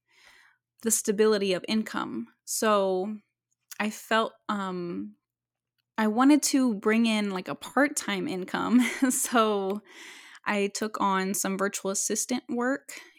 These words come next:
and actually worked with several, several photographers and, um, helping them grow their business. And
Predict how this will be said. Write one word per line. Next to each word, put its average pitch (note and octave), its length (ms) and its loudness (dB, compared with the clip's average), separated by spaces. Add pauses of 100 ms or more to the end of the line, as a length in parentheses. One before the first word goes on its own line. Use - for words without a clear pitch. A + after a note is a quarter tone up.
(100)
and G3 600 -4
actually G#3 420 -4
worked F#3 400 -6
with F#3+ 340 -8 (220)
several, G#3+ 600 -6
several G3+ 640 -4
photographers F#3+ 920 -4 (420)
and, F#3+ 760 -4 (720)
um, A#3+ 500 -10
helping G#3+ 420 -4
them G3 180 -4
grow F#3 180 -2
their C4 160 0
business. G#3 600 -4 (480)
And G#3+ 840 -4